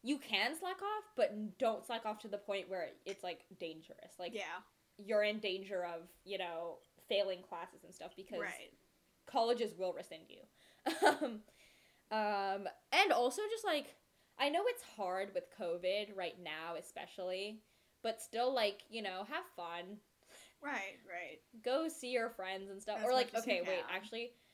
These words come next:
Speaker 1: I shouldn't be encouraging this be-, <laughs> on the podcast, but, um,
Speaker 2: Have fun virtually, I guess.
Speaker 1: Have fun virtually,
Speaker 2: Like,
Speaker 1: yeah,
Speaker 2: keep in
Speaker 1: like,
Speaker 2: touch with your friends.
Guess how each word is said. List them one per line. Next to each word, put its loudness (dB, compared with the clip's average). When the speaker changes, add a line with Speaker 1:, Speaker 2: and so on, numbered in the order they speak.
Speaker 1:
I 8
shouldn't 0
be -2
encouraging 0
this -6
be-, -6
<laughs> -12
on 2
the 2
podcast, -6
but, -4
um, -6
Speaker 2:
Have 0
fun 0
virtually, -8
I -12
guess. -12
Speaker 1:
Have 0
fun 4
virtually, -2
Speaker 2:
Like, 0
Speaker 1:
yeah, 0
Speaker 2:
keep -2
in -4
Speaker 1:
like, 4
Speaker 2:
touch -2
with -4
your 0
friends. -6